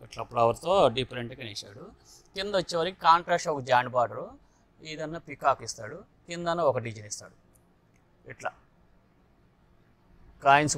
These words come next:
బూటా లాగా ఒకటి ఇచ్చి ఇట్లా రెండు లైన్స్ ఇస్తాడు. పైకి వచ్చేవరకు ఇట్లా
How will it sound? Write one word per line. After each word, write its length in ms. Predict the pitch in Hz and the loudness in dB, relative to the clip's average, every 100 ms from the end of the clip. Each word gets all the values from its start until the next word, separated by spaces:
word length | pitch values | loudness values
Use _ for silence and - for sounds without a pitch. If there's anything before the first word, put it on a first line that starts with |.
| 131 | 0
బూటా 220 | 135 127 123 | 4 4 4
లాగా 160 | 113 113 | 2 -2
ఒకటి 120 | 117 | -6
ఇచ్చి 120 | - 180 | -16 -8
ఇట్లా 140 | 151 127 | -2 0
రెండు 160 | 127 117 | 0 0
లైన్స్ 240 | 123 120 113 | -2 -6 -12
ఇస్తాడు. 300 | - 107 165 - - _ - | -14 -16 -20 -20 -20 _ 2
పైకి 240 | 175 170 165 | 2 2 -4
వచ్చేవరకు 280 | - 175 160 | -4 -6 -6
ఇట్లా 140 | 131 | -8